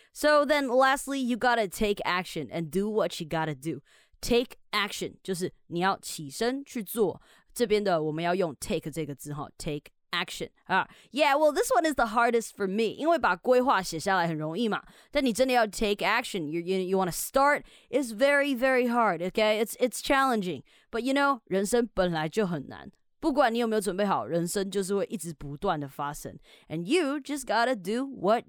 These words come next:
you got to do. 你就是要做你该做的事情。All right, these are my New Year's resolution.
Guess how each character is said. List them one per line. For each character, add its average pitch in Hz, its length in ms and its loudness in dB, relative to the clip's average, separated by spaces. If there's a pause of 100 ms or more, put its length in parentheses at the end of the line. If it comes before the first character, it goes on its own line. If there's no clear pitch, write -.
you 196 160 -6
got 160 320 -4 (140)
to 175 100 -4
do. 190 380 2 (340)
你 185 220 -2
就 185 180 -6
是 170 80 -4
要 170 120 0
做 170 220 -6
你 - 220 -16
该 151 180 -4
做 151 240 -8
的 - 60 -18
事 - 180 -12
情。 - 160 -16 (360)
All 240 100 4
right, 247 140 2
these 302 220 0
are 320 100 4
my 277 160 2
New 233 160 4
Year's 240 320 2
resolution. 190 720 0